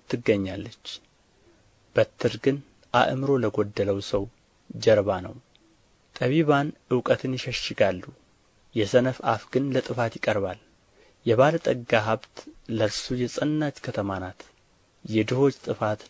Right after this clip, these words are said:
ድህነታቸው ነው። የጻድቅ ደመወዝ ለሕይወት ነው፣ የኀጥእ ፍሬ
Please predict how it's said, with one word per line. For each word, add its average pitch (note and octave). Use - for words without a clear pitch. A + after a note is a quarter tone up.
ድህነታቸው A2
ነው። G2+
የጻድቅ D#3
ደመወዝ A2
ለሕይወት A2+
ነው፣ F#2+
የኀጥእ A#2+
ፍሬ A#2